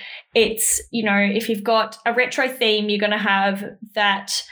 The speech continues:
take from that era, the inspiration and things that people already associate with that, but they're making it modern and tie into what you're trying to show, which is either pictures or trying to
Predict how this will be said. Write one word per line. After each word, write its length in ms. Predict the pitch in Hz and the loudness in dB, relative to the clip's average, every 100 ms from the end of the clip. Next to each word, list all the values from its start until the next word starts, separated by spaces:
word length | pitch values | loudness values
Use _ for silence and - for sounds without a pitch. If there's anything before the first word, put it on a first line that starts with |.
| - - - - | -20 -18 -18 -14
take 280 | - 247 247 | -2 0 0
from 160 | 269 247 | -2 0
that 140 | 220 - | 0 0
era, 300 | 208 202 202 | 2 2 0
the 180 | - 220 | 0 0
inspiration 580 | 226 - 208 202 202 | 0 0 0 0 0
and 160 | 202 202 | 2 2
things 280 | 220 226 226 | 2 0 0
that 200 | 208 202 | 0 0
people 260 | 240 233 | -2 0
already 300 | - 220 208 | 0 0 2
associate 520 | 202 196 202 208 202 196 | 0 0 0 0 0 -2
with 120 | 196 | 0
that, 240 | 185 180 | 0 0
but 140 | 226 214 | -2 -2
they're 100 | 208 | 0
making 340 | 202 202 202 214 | 2 0 -2 -4
it 100 | 202 | 0
modern 280 | 202 196 190 | 0 2 0
and 140 | 196 | -2
tie 240 | 208 190 | 0 2
into 500 | 190 190 - 190 190 - | 2 -2 -2 0 0 0
what 240 | 196 202 | 0 0
you're 80 | 202 | 0
trying 240 | - 190 | 0 0
to 60 | 190 | 0
show, 340 | 190 202 208 | -2 0 0
which 180 | 240 240 | 0 -4
is 100 | 208 | -2
either 200 | 202 190 | 0 0
pictures 540 | 190 240 - 226 220 202 | -2 -4 0 0 2 0
or 200 | 185 180 | 0 0
trying 340 | 175 202 196 | -2 0 0
to 100 | 196 | 0